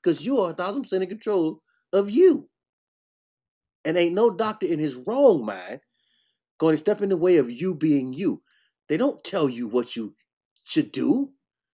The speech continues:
They might recommend some things, but they don't really put no pressure into telling you, "Hey, if you don't stop doing this, your ass gonna die." They don't, they don't do that. See, I would do that.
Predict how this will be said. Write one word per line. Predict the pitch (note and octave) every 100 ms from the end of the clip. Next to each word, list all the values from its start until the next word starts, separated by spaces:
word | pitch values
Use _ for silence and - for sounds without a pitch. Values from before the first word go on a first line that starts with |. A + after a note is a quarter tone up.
| _ _ -
They | G#3+
might | G3
recommend | D3+ D3 A2 A2 G#3+ B3
some | A#3
things, | F3+ D3+
but | D3+
they | G#3
don't | D#4+ D3
really | C#3+ A#2
put | - -
no | G2+
pressure | - A2 G#2+
into | F#2+
telling | B2+ A2 A2
you, |
"Hey, | C#3 D#3+ A2 _ _ _ _ _ _
if | - -
you | D3+ A3
don't | F3+
stop | E3+ F#3+ D#3+ B2
doing | D3+ B2 B2
this, | C#3 - _ _ -
your | C#3+ E3
ass | B2+ B2+ B2
gonna | G#2+ F2+
die." | C#3 C3+ E2+ - _ _ _ -
They | A#3
don't, | C4 A#3
they | G3+
don't | F4 G3
do | F3
that. | B2 C4+ - _ _ _ _ _ _ _ -
See, | -
I | F3+
would | F#4+ G#3+
do | D4+
that. | A2+ -